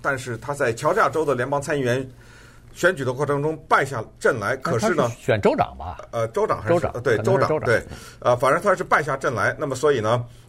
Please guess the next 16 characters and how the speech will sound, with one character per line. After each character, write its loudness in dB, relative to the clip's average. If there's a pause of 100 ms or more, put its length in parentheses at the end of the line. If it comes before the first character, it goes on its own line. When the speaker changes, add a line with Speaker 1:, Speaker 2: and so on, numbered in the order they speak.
Speaker 1:
呃， 0 (440)
现 -4
在 4
呢， 0
民 0
主 -2
党 -4
重 2
点 -4
培 2
养 2
他 -8
呢， -6
在， -6
Speaker 2:
嗯。 -4
Speaker 1:
呃， -2